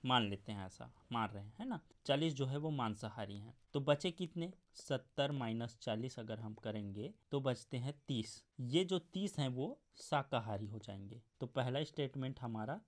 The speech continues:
सही हो जाएगा। दूसरा देखते हैं, दूसरा में क्या कहा है? कम से कम दस भारतीय प्रतिभागी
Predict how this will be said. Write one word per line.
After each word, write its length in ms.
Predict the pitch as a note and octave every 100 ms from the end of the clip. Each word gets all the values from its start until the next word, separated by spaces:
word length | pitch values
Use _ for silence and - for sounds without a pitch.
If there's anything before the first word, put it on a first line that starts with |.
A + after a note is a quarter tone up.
| -
सही 320 | - B2+ B2
हो 120 | A#2
जाएगा। 440 | A2+ A2 A2 A2+ A#2+ _ C3
दूसरा 280 | C#3+ F#3+ G3+
देखते 300 | G3 - F3+
हैं, 220 | E3+ F3+ _ -
दूसरा 280 | B2+ C3 C#3+
में 140 | D#3 D3+
क्या 160 | D3
कहा 260 | D3+ C3+ B2
है? 260 | G#2 A#2 - _
कम 200 | E3+ G3+
से 160 | G#3+ E3+
कम 280 | - D#3+ A3 D#3
दस 320 | B2+ F#3 G3
भारतीय 640 | B2 A#2+ A2 - C#3+ F#3+ B3+ _ -
प्रतिभागी 680 | C#3 C3+ C3+ A2 G#2+ C3 A#3+